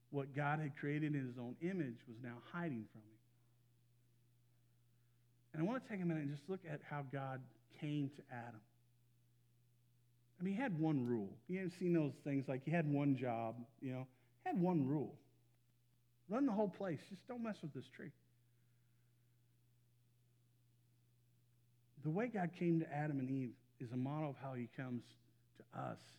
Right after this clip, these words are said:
and to those who are lost and how he's done it ever since. He came to them patiently. He waited for the cool of the evening. You know, my, my parenting fails. There, there's a whole chapter of the times where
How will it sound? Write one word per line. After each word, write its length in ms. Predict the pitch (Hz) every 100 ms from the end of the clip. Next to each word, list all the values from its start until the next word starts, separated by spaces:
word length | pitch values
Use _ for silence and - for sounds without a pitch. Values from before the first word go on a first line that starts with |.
| -
and 100 | 123
to 60 | 113
those 220 | 123 123 -
who 120 | 120
are 80 | 110
lost 340 | 110 113 113 _ _ _ _ _ _ _ _ _ _ _ _ -
and 100 | 117
how 140 | 131
he's 160 | 131 120
done 220 | 123 117
it 120 | 113
ever 160 | 107 107 -
since. 100 | 104 104 - _ _ _ _
He 80 | 135
came 260 | 123 143 143
to 60 |
them 180 | 131 120 -
patiently. 440 | 113 104 - 107 104 _ _ _ _ _ _ _ _ _ _ _ _ _
He 100 | -
waited 340 | 123 135 135 135
for 100 | 127
the 120 | 113 -
cool 220 | 127 123
of 60 | 113
the 60 |
evening. 400 | 87 107 104 98 - _ _ _ _ _ _ _ _ _ _ _ _ _ _ _ _ _ _ _ _ _ -
You 100 | 123
know, 60 | 123
my, 180 | 131 135 -
my 160 | 131 131 - -
parenting 380 | 147 139 123 110
fails. 360 | 120 120 117 107 - _ _
There, 140 | 117 135
there's 160 | 127 117
a 80 | 113
whole 240 | - 143 -
chapter 360 | 139 127 - 113
of 100 | 107
the 80 | 110 _
times 240 | 113 110 107
where 220 | 113 110